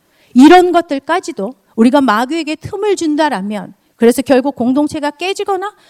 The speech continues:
나의 신앙이 성장하지 못하고 그 자리에 머물거나 퇴보하게 된다라면 이것들까지도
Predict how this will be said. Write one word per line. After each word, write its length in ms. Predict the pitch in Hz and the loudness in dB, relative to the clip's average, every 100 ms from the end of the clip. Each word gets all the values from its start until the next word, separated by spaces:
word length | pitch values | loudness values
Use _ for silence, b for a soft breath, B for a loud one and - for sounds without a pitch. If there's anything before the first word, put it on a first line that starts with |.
| b | b
나의 380 | - 240 339 403 | -4 2 4 2
신앙이 420 | 392 453 415 415 | -2 -6 -6 -6
성장하지 600 | 403 403 403 403 370 381 | -6 -4 -2 0 0 -4
못하고 600 | 311 277 277 294 381 220 b b | -6 -6 -8 -6 -4 -4 b b
그 140 | - | -4
자리에 260 | 311 302 302 | -2 0 -2
머물거나 640 | 226 247 320 339 311 320 311 | -2 -4 -4 -6 -6 -6 -8
퇴보하게 480 | - 370 381 349 339 | -4 0 2 0 -2
된다라면 800 | 262 226 311 311 269 359 302 170 _ _ | -6 -6 -4 -6 -6 -6 -6 -8 _ _
이것들까지도 880 | 202 196 240 320 330 339 - 262 | -2 -2 0 -4 -4 -4 -8 -12